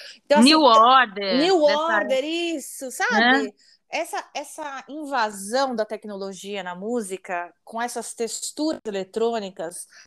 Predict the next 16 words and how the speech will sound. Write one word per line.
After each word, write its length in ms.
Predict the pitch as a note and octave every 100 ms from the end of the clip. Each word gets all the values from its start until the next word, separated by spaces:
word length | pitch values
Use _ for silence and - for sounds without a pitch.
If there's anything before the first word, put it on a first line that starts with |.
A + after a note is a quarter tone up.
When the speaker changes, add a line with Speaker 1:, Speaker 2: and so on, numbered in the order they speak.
| _
Speaker 1:
enraizaram 680 | B3+ C#4+ C#4+ C#4+ A#3+ C4+ C#4
demais 640 | C4+ D#4+ F4+ C#4 C4 D4+ C#4+
na 80 |
minha 80 | C#4
identidade 440 | C4 C4+ - B3+ B3
musical. 640 | B3 C4+ E4 - F3 - _ _ _ _ _ _ _ _ _
Então, 480 | B3 C4 E4+ E4+ D#4+ -
é 160 | C#4
um 120 | D#4+ E4+
pouco 760 | - C#4+ D4 - D#4 D#4+ D#4 -
o 100 | B3
canal, 540 | - C#4+ B3+ B3+ C4
assim, 340 | C4+ - C#4
da 100 | C4
Letrux, 580 | C#4 D4 D4 C#4+ A#3 -
sabe? 640 | - - A#3+ C4+ G#3+ G3